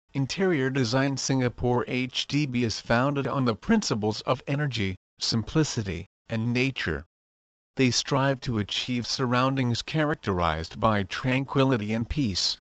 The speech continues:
and since culture is steeped in tradition, the elements of interior design should also reflect the values of the people living in the home.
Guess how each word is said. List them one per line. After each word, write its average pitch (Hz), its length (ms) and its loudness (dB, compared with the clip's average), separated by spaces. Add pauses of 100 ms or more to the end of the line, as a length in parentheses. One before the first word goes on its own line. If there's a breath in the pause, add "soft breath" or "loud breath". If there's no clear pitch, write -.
(140)
and 131 200 4
since 123 300 -2
culture 165 600 -4
is 139 100 2
steeped - 480 0
in 127 200 2
tradition, 120 640 -4 (220)
the 135 200 -2
elements 120 640 0
of 107 160 -2
interior 135 560 0
design 131 640 0
should 123 240 0
also 151 480 2
reflect 104 560 -4
the 170 120 0
values 131 520 2
of 143 160 2
the 170 80 2
people 180 380 0
living 120 420 0
in 117 140 0
the 101 80 2
home. 135 560 0